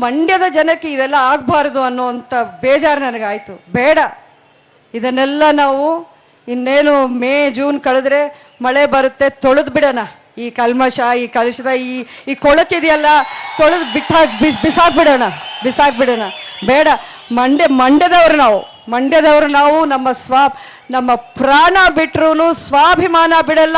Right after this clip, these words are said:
ಅನ್ನೋವಂಥ ಆಣೆ ನೀವು ಹಾಕ್ಬೇಕು ಇವತ್ತು. ಬೇಡ, ಹಣದ ರಾಜಕಾರಣ ಬೇಡ. ಎಲ್ರೂ ಇಲ್ಲಿ ನ-, ನನ್ನ ಜೊತೆಲಿ ಬಂದಿರೋರು ಎಲ್ರೂ ಹೇಳಿದ್ದಾರೆ, ಹಣದ ರಾಜಕಾರಣ ಬೇಡ.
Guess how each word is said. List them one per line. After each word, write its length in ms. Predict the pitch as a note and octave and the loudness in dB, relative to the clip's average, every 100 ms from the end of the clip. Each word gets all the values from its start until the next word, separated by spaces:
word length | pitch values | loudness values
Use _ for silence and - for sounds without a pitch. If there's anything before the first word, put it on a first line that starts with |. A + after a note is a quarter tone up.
| D#4+ | 2
ಅನ್ನೋವಂಥ 440 | D4+ D#4 D4+ D4+ D#4+ D4 - - - D4+ | 2 2 2 0 0 0 -2 -16 -4 0
ಆಣೆ 200 | E4 F#4+ F#4+ | 2 4 2
ನೀವು 120 | F4 D4 | 2 4
ಹಾಕ್ಬೇಕು 420 | D4+ D#4+ E4 D#4+ D4+ | 2 2 0 0 0
ಇವತ್ತು. 280 | C4 B3+ A3 - - - - - - - - - - - - A3+ | 0 0 -6 -8 -14 -16 -16 -16 -18 -18 -18 -18 -18 -18 -8 -2
ಬೇಡ, 200 | C#4 C#4 A3 A3+ | 0 2 0 -2
ಹಣದ 280 | C#4 D4+ D4+ D4+ | 0 2 4 4
ರಾಜಕಾರಣ 440 | D4 D#4 D4 D4 D4+ A#3+ | 2 2 2 2 2 2
ಬೇಡ. 160 | C#4 C4+ A3 - - - _ - - - - G#3+ B3 | 2 2 -2 -6 -20 -20 _ -20 -20 -20 -14 -6 -4
ಎಲ್ರೂ 260 | D4 D#4+ D#4 D4 | -2 0 -2 -2
ಇಲ್ಲಿ 180 | C#4+ C4+ - - - | -6 -8 -12 -20 -8
ನ-, 180 | B3 A#3 B3+ | -2 0 0
ನನ್ನ 160 | C4+ B3 | 0 0
ಜೊತೆಲಿ 300 | B3+ C#4+ C#4+ B3 | 0 0 0 0
ಬಂದಿರೋರು 420 | C4 C4+ C4+ B3+ B3 | 0 0 0 0 -2
ಎಲ್ರೂ 220 | D4 D#4+ D#4+ | -2 0 2
ಹೇಳಿದ್ದಾರೆ, 420 | D4 C#4+ B3+ A3 G#3 | 0 0 0 -2 -2
ಹಣದ 300 | B3 C4+ C4 B3 | -2 0 0 0
ರಾಜಕಾರಣ 480 | B3 B3 A#3+ A#3 A#3+ A#3 G#3+ | 0 -2 -6 -4 -4 -4 -4
ಬೇಡ. 140 | A3 | -6